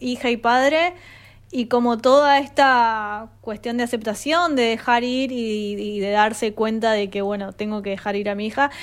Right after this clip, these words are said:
Y, y Katie también acepta un montón de cuestiones del padre, que también an-,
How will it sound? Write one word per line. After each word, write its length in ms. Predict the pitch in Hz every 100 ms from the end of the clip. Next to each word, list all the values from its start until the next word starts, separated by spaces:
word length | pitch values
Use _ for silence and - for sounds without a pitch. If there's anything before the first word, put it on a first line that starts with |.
| - -
Y, 240 | 226 254 - -
y 340 | 254 247 262
Katie 320 | 247 262 247
también 340 | 240 220 226 226
acepta 540 | 214 226 208 226 220
un 120 | 226
montón 320 | 214 208 208 214
de 100 | 208
cuestiones 360 | 196 220 214
del 140 | 202 196
padre, 380 | 220 247 285 294 - - -
que 100 | -
también 300 | 254 240 277
an-, 180 | 277 240